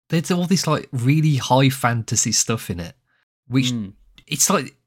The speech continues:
Speaker 1: is there a Black Cauldron Silmarillion or something that explains all of this stuff?
Speaker 2: Possibly.
Speaker 1: Really weird.
Speaker 2: Um, and then you get the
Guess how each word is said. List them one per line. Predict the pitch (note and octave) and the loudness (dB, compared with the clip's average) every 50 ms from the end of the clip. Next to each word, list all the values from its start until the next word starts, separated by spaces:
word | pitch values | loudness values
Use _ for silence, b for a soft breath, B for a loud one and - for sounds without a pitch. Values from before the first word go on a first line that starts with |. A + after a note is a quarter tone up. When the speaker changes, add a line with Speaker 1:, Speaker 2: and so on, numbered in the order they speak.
| _ | _
Speaker 1:
is | - F3 F3+ - | 2 2 4 4
there | G3 F#3+ | 4 4
a | F3 | 4
Black | C#3+ C3 D#3+ D#3+ - - | 4 2 2 2 2 2
Cauldron | - - - D#3+ D3+ C#3+ C#3 D3+ C#3+ | 0 2 4 4 4 4 2 2 2
Silmarillion | C3+ - - - C#3+ C3+ C3+ C3+ C#3 C#3+ D3+ D3+ D3+ C#3 A2+ F2 F2 | 2 2 4 6 6 6 6 4 4 4 2 2 2 2 0 0 -2
or | |
something | - - F#2+ F2 F2 - - F2 F2 | -4 -6 -6 -6 -8 -12 -14 -14 -14
that | - G#2+ G#2 - | -12 -10 -10 -6
explains | A2+ - - - - A#2+ B2+ C3 C3 A2 A2 | -4 -2 -2 0 0 0 2 2 2 2 2
all | F#2 F2 E2 | 0 -2 -4
of | E2 | -6
this | D#2+ - | -4 -4
stuff? | - - - - - - - - | -2 -2 -4 -4 -10 -20 -18 -10
Speaker 2:
Possibly. | - A#2+ A#2+ - - - G#2+ - F#2 F2 E2+ F2+ - - _ _ - - - - _ _ _ _ | -6 -6 -6 -4 -6 -8 -10 -10 -12 -14 -14 -14 -16 -18 _ _ -20 -20 -20 -20 _ _ _ _
Speaker 1:
Really | - F#3+ A#3 G#3+ D3 | -2 0 2 2 2
weird. | A#2 C3 D#3+ D3+ A#2+ A#2 A2+ A2+ | 4 4 4 4 2 0 -2 -4
Speaker 2:
Um, | A2+ A2+ A2+ - _ _ _ _ _ _ _ _ _ _ - | -6 -8 -10 -12 _ _ _ _ _ _ _ _ _ _ -4
and | E3 F#3 | -2 0
then | G3+ G#3 G#3 | 0 0 0
you | G3+ | 0
get | G3 G#3 G3 - - | 0 -2 -2 -2 -2
the | F#3 F3+ F3+ F3 F3 F3 E3+ D#3 - | -2 0 2 2 2 2 2 0 -2